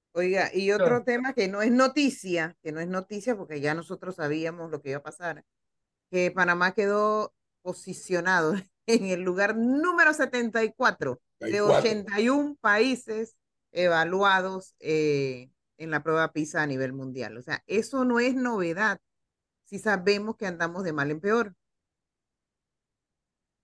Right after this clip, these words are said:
Speaker 3: ¿Y entonces qué vamos a hacer?
Speaker 1: Tratar de, bueno, no sé, yo digo tratar porque yo soy ciudadana de este país y quisiera que esas cosas mejoren.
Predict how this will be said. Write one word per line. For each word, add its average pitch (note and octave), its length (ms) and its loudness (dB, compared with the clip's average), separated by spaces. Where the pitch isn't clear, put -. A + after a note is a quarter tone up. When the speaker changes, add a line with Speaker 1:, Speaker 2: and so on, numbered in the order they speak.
Speaker 3:
¿Y G#2+ 100 -2
entonces G#2+ 420 -2
qué A#2 80 0
vamos A#2 240 -2
a G#2 40 -2
hacer? F2+ 280 -8
Speaker 1:
Tratar D#3 440 -4
de, D#3+ 600 4
bueno, E3 400 -6
no E3+ 220 -10
sé, C4+ 320 0
yo B3+ 100 6
digo B3+ 220 2
tratar A#3 340 2
porque B3+ 260 -2
yo G#3+ 120 2
soy B3 260 0
ciudadana A3 640 0
de A3 60 0
este A#3 160 -4
país G3 320 -2
y A3 40 -6
quisiera G3 400 -6
que F3+ 200 2
esas G3 180 -4
cosas G3+ 240 -4
mejoren. F3+ 560 -2